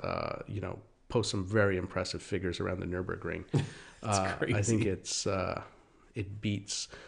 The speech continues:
Speaker 1: So we're now, what generation of M three? So I think three generations ago, what was that? The E thirty-six or whatever
Speaker 2: Uh,
Speaker 1: number
Speaker 2: yeah,
Speaker 1: it is. I,
Speaker 2: yeah,
Speaker 1: I'm really
Speaker 2: it's
Speaker 1: bad
Speaker 2: the
Speaker 1: with chassis
Speaker 2: Yeah.
Speaker 1: numbers.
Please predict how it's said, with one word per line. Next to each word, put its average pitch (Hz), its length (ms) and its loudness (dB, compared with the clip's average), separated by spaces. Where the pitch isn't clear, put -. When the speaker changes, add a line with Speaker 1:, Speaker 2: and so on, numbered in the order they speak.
Speaker 1:
So - 140 0
we're 104 360 4
now, 98 420 -2
what 107 140 -10
generation 95 600 -2
of 90 240 -4
M 98 160 -2
three? 92 440 -4
So - 120 -2
I 95 60 2
think 123 180 0
three 113 300 0
generations 95 720 0
ago, - 400 -6
what 101 160 0
was 95 100 0
that? 87 280 -4
The 98 200 -4
E 98 400 -2
thirty-six 87 960 -8
or 95 160 -8
whatever 92 280 -4
Speaker 2:
Uh, 117 320 6
Speaker 1:
number 104 180 4
Speaker 2:
yeah, 101 180 4
Speaker 1:
it 98 80 4
is. - 120 -2
I, 95 120 2
Speaker 2:
yeah, 101 220 2
Speaker 1:
I'm 113 100 8
really 117 160 10
Speaker 2:
it's 104 80 4
Speaker 1:
bad 95 160 4
Speaker 2:
the 98 60 4
Speaker 1:
with 90 80 -2
chassis 92 480 -4
Speaker 2:
Yeah. 107 200 4
Speaker 1:
numbers. 87 280 0